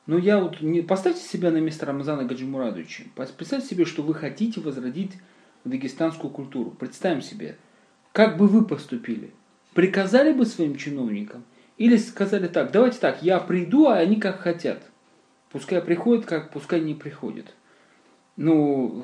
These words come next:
с тем условием, что, типа, вот мои приближенные сек-, или ваши приближенные секретари передали, там, допустим, с-, как бы слух, что вот Рамзан Гаджимурадович придет в национальной одежде, кто хочет,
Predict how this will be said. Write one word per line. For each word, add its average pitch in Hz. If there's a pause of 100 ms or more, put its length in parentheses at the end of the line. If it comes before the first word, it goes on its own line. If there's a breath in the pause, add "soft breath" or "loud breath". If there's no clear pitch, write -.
(160)
с -
тем 185
условием, 311
что, -
типа, 156
вот 143
мои 151
приближенные 151
сек-, 139
или 131
ваши 131
приближенные 170
секретари 170
передали, 160 (400 loud breath)
там, 113
допустим, 123
с-, 120
как 123
бы 120
слух, 208
что -
вот 139
Рамзан 131
Гаджимурадович 123
придет 185
в -
национальной 127
одежде, 120 (340 loud breath)
кто 156
хочет, 160